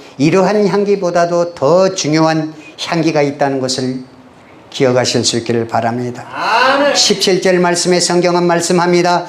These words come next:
Speaker 1: 우리는 수많은 사람들처럼 하나님의 말씀을 혼잡하게 하지 아니하고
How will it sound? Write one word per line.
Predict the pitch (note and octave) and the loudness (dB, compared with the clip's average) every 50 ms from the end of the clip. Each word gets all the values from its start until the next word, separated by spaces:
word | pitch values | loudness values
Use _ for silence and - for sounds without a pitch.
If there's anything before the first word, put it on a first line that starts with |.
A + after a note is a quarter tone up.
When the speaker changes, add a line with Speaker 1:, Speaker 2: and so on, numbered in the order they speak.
| - - - - - | -10 -18 -18 -8 -4
Speaker 1:
우리는 | D#3 E3+ F3+ F3+ F#3+ F#3+ | -2 0 0 2 2 0
수많은 | F#3+ F#3+ - A3 A#3 C4 B3+ B3+ B3 A#3+ A#3+ A#3+ A#3+ | 0 -2 0 0 2 2 2 2 2 2 0 0 -2
사람들처럼 | A#3+ - A#3+ A#3+ A3+ A3+ A3+ G#3+ G#3 G3+ G3+ - - G#3 F#3 F3+ F3+ F3 F3+ - - - - - - - _ | -2 0 0 0 0 0 0 0 0 0 -2 -2 -2 0 0 0 -2 -4 -6 -14 -20 -20 -20 -20 -20 -20 _
하나님의 | - - G3 F#3+ F#3+ F#3+ G3 F#3+ G3 G3 | -6 -2 -2 0 2 2 2 2 2 2
말씀을 | G3 F#3+ F#3+ F#3+ F#3+ - G#3+ G#3+ G#3+ G#3 F#3+ F3+ F#3+ - - - - - - - - | 2 0 0 0 -2 -2 0 0 2 2 2 0 -2 -6 -12 -20 -20 -20 -20 -4 -2
혼잡하게 | A#3 A3+ G#3+ G3+ F#3+ G3 F#3+ - F#3 F#3+ F3+ F#3 F#3 | 0 0 2 2 0 0 0 -2 -2 0 2 2 2
하지 | D#3+ F3+ F3+ E3+ F3 | 2 0 0 2 2
아니하고 | F3+ E3 D#3+ D#3+ D#3+ D#3+ D#3 C#3+ D#3 D3+ D3+ D3+ - - | 2 2 2 2 0 0 0 -2 -4 -8 -10 -10 -14 -20